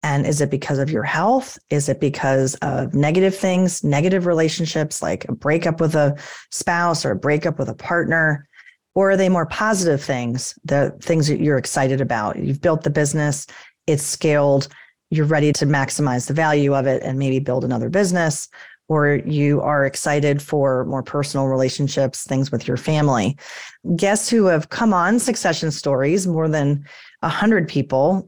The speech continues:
And what have they told me? Well, they've exci-, been excited to step back from the day-to-day. They've been excited to take some chips off the table by recapitalizing and bringing in an investor.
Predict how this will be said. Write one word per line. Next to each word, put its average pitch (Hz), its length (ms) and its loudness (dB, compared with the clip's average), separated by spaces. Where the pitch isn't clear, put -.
And 147 160 0
what 196 100 2
have 180 100 2
they 170 140 2
told 143 260 -2
me? 120 140 -4
Well, 156 160 0
they've 170 180 2
exci-, 160 460 0
been 165 160 2
excited 151 440 0
to 135 200 -2
step - 360 -4
back 180 240 0
from 190 140 0
the 180 120 2
day-to-day. 165 760 4
They've 143 300 -2
been 139 380 -2
excited 151 520 0
to 160 80 2
take 156 300 -2
some 147 160 -2
chips 180 320 -2
off 160 240 0
the 135 100 -2
table 175 580 2
by 143 380 0
recapitalizing 147 1160 0
and 131 460 -2
bringing 151 320 0
in 139 220 2
an 127 240 -4
investor. 160 760 0